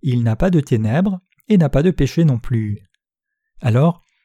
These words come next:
comment notre Seigneur pourrait-il être glorifié quand quelqu'un qui a du péché dans son cœur lui dit, « Notre Père qui es aux cieux, que ton nom soit sanctifié ? » Quand quelqu'un qui a du péché dans son cœur prie Dieu, «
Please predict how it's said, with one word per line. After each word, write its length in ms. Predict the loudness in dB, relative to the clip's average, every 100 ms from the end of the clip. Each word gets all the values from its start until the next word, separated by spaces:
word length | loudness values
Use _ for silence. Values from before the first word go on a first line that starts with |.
| _
comment 260 | -2 2 2
notre 240 | 2 -2
Seigneur 380 | -2 2 2 0
pourrait-il 360 | -2 -4 -2 -2
être 220 | -2 -2
glorifié 580 | -2 -2 -2 -4 -4 0
quand 200 | -2 -2
quelqu'un 320 | -2 0 -2
qui 140 | -2
a 60 | -6
du 120 | -4
péché 320 | -2 -2 -2
dans 140 | -2 -2
son 180 | -4
cœur 180 | 0 0
lui 160 | 0 0
dit, « 240 | 4 4 2 _ _ _ _ _ _
Notre 280 | 0 2 0
Père 240 | 2 0
qui 140 | 0 -4
es 120 | -2
aux 80 | -4
cieux, 280 | 0 -2
que 100 | 0
ton 160 | -2 -2
nom 140 | -2
soit 160 | -2 -4
sanctifié ? » 720 | -6 -6 -8 -6 0 0 -2 _ _ _ _ _ _ _ _ _ _ _
Quand 120 | 0
quelqu'un 340 | 2 0 0 2
qui 120 | 2
a 60 |
du 120 | 0 0
péché 320 | -2 0 -2
dans 120 | -2
son 160 | -2 -4
cœur 260 | -2 -2 -2
prie 200 | -4 -4
Dieu, « 340 | 2 2 2